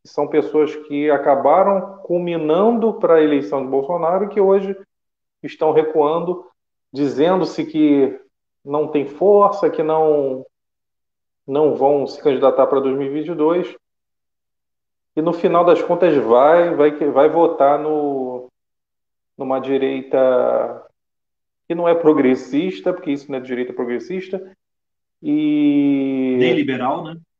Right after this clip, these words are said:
Speaker 1: Não, nem liberal. E, é, só tão pensando no próprio bolso, essa é a verdade.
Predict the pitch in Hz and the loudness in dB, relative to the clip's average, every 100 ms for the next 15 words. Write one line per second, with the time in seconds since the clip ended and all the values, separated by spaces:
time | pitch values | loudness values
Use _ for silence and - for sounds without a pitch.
0 | _ _ _ _ 147 151 147 185 147 156 | _ _ _ _ -8 0 2 2 2 2
1 | 185 190 208 151 160 151 120 107 - _ | 2 2 4 4 4 4 2 -2 -10 _
2 | _ _ _ _ _ _ _ 139 139 139 | _ _ _ _ _ _ _ -8 -6 -4
3 | 135 131 123 120 117 - 151 185 196 185 | -2 0 0 2 0 0 0 0 2 2
4 | - 190 185 180 180 190 151 165 147 127 | 2 0 2 2 4 2 4 4 4 2
5 | - 123 117 139 143 151 151 156 165 143 | -4 0 2 2 0 -2 -2 0 0 2
6 | 117 107 | 0 0